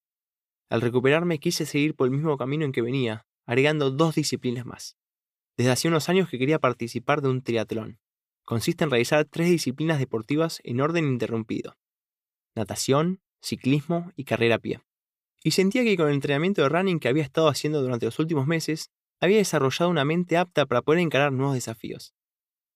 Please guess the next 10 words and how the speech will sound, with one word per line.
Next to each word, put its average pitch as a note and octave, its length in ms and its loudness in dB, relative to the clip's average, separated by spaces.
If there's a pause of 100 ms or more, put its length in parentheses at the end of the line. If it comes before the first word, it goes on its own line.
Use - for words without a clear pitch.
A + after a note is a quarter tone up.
(400)
Fue B2+ 200 0
en C3 80 4
el A#2+ 120 0
triatlón D3 560 2
cuando C3 220 0
la A2 100 2
cosa C3+ 320 0
se A2 160 0
puso A2+ 320 -4
seria. C#2 480 -4